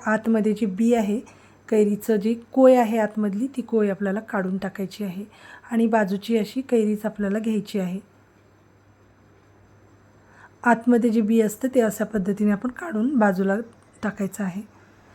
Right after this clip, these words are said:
तर इथे दोन्ही कैरीमधलं मी बी, बी काढून घेतले, इथे बघू शकता. तर ही कोय आपल्याला अजिबात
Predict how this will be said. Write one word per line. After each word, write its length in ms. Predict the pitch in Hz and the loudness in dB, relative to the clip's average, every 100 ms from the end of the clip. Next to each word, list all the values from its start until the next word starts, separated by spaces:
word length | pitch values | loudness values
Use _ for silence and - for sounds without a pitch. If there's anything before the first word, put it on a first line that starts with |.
| - - | -20 -2
तर 40 | 233 | 2
इथे 200 | 233 254 | 4 6
दोन्ही 320 | 226 247 285 | 8 8 6
कैरीमधलं 500 | 277 240 220 214 214 | 6 4 4 0 2
मी 160 | 214 214 | 2 0
बी, 140 | 202 | -2
बी 200 | 190 220 | -2 -2
काढून 380 | 214 214 202 220 | 0 2 2 4
घेतले, 320 | 240 233 208 | 2 4 2
इथे 200 | 208 214 | 4 0
बघू 220 | 202 190 | 0 -2
शकता. 420 | 196 214 214 220 277 - - _ _ _ _ _ _ _ _ _ _ - | -4 -6 -6 -8 -8 -12 -20 _ _ _ _ _ _ _ _ _ _ -2
तर 60 | |
ही 120 | 208 | 0
कोय 280 | 226 240 226 | 0 6 6
आपल्याला 380 | 220 220 214 240 | 6 2 2 4
अजिबात 400 | 247 185 208 220 | 2 0 -2 -2